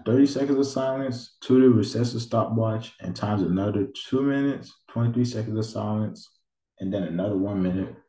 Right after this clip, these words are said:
forty seconds of silence. But is it truly silence? In this,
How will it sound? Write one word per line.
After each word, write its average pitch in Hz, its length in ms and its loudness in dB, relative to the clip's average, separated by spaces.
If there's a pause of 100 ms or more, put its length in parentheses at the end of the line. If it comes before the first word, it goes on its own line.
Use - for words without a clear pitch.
(260)
forty 113 300 4
seconds 90 320 -2
of 85 80 -4
silence. 90 520 -6 (680)
But 98 120 4
is 107 120 4
it 92 100 -2
truly 131 300 2
silence? - 600 -8 (2250)
In 180 240 6
this, 196 380 6